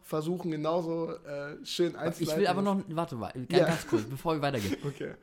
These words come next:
Speaker 2: Ähm, spannend. Ich glaube, das Gruselige dran ist, dass wir nicht wissen, in welche Richtung das geht. Wir sind sehr
Speaker 1: Und du weißt
Speaker 2: unwissend
Speaker 1: es auch
Speaker 2: einfach.
Speaker 1: am Ende der Geschichte nicht.
Speaker 2: Ja, und das
Speaker 1: Und
Speaker 2: ist
Speaker 1: das
Speaker 2: sau-,
Speaker 1: ist,
Speaker 2: das
Speaker 1: glaub
Speaker 2: ist
Speaker 1: ich, das.
Speaker 2: gruselig.
Speaker 1: Das ist, glaub ich, dieser Gruselfaktor, weil du nicht weißt, du hast Angst vor dem Unbekannten.
Speaker 2: Ja.
Speaker 1: Angst,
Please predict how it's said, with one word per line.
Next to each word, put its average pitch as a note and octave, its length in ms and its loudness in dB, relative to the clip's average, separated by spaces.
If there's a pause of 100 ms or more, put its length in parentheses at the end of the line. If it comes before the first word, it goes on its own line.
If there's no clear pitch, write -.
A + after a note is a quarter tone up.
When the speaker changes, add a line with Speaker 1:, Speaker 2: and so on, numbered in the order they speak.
Speaker 2:
Ähm, E3 400 2 (1200)
spannend. - 420 -4 (180)
Ich - 120 -6
glaube, F3+ 180 4
das D#3+ 220 -2
Gruselige D#3 540 0
dran A2 260 -2
ist, - 240 -8
dass E3+ 160 -4
wir D#3 80 -2
nicht C#3+ 300 -2
wissen, G#3 440 -2 (1500)
in D3 160 -2
welche F3 300 0
Richtung C#4 380 -2
das A#2+ 180 -2
geht. C#3 100 -4
Wir D3+ 80 -4
sind F#3 160 2
sehr F#3 400 2
Speaker 1:
Und E4 140 4
du A#3 40 4
weißt D3 280 2
Speaker 2:
unwissend A#2 80 0
Speaker 1:
es - 80 -6
auch G2+ 60 -4
Speaker 2:
einfach. G2+ 320 -4
Speaker 1:
am G2+ 60 -4
Ende E3+ 280 -2
der B2+ 180 -8
Geschichte - 480 -14
nicht. - 300 -18
Speaker 2:
Ja, E3+ 220 2
und C#3 180 2
das D3+ 140 0
Speaker 1:
Und C3+ 80 -2
Speaker 2:
ist - 100 -2
Speaker 1:
das - 240 4
Speaker 2:
sau-, E3+ 40 -4
Speaker 1:
ist, D3+ 220 -6
Speaker 2:
das D3 80 2
Speaker 1:
glaub C3 140 4
Speaker 2:
ist C#3 60 0
Speaker 1:
ich, - 80 -8
das. A#3+ 120 -6
Speaker 2:
gruselig. B2+ 400 0
Speaker 1:
Das D3+ 220 -4
ist, F3 140 -8
glaub E3 200 4
ich, F#3 200 -6
dieser E3 500 0
Gruselfaktor, E3 800 -2
weil D3+ 120 0
du D3+ 80 -4
nicht F3+ 260 -4
weißt, D#3 280 -2
du D#3 40 0
hast D3+ 200 -4
Angst G#3 240 -2
vor E3+ 100 -2
dem E3 180 -2
Unbekannten. C#3 800 -2
Speaker 2:
Ja. D3 420 0
Speaker 1:
Angst, F#3 280 0